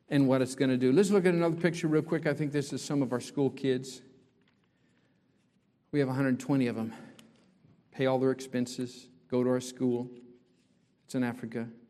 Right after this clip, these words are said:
Then maybe there's another picture. Some of our orphan kids are in Life Home. Let's go real quick. Number three, compelled to feed folks. Look at,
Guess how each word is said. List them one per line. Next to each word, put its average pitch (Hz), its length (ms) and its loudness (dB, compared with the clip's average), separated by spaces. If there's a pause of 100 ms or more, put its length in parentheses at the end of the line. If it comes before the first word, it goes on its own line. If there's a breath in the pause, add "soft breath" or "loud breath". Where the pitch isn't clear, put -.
(400)
Then 139 140 2
maybe 135 160 4
there's 123 180 0
another 123 220 0
picture. 117 440 -10 (540)
Some 139 220 2
of 117 100 2
our 117 60 2
orphan 123 380 -2
kids 117 500 -6 (200)
are 113 60 -12
in 113 80 -6
Life 113 200 -8
Home. - 180 -12 (600 loud breath)
Let's 240 140 6
go 240 100 6
real 190 200 8
quick. - 200 -6
Number 196 220 6
three, 185 240 2
compelled 175 1080 4 (1120)
to 120 80 -4
feed 143 260 0
folks. 113 260 -4
Look 185 160 4
at, 175 100 4